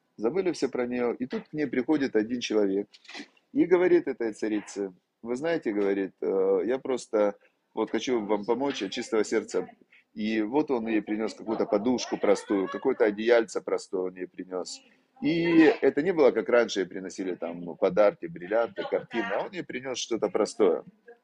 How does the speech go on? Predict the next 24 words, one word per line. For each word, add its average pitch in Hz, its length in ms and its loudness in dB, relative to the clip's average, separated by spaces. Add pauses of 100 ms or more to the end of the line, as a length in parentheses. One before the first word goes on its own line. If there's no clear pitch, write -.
(720)
И - 100 4
она 165 300 4
так 147 240 0
обрадовалась, 120 760 0
она 117 220 -2
такая 131 360 -4
была 123 220 -2
счастливая, 101 840 -4
она 123 580 0 (100)
просто, 120 400 -2
даже 92 260 0
просто 139 340 -2
добро, 113 380 0
то, 104 120 -6
что - 160 -4
о 95 80 2
ней 101 240 -4
этот 92 180 -8
человек 98 220 -6
вспомнил, 131 420 -6
ей 110 180 2
было 107 180 -2
очень 95 240 -6
приятно. 87 440 -6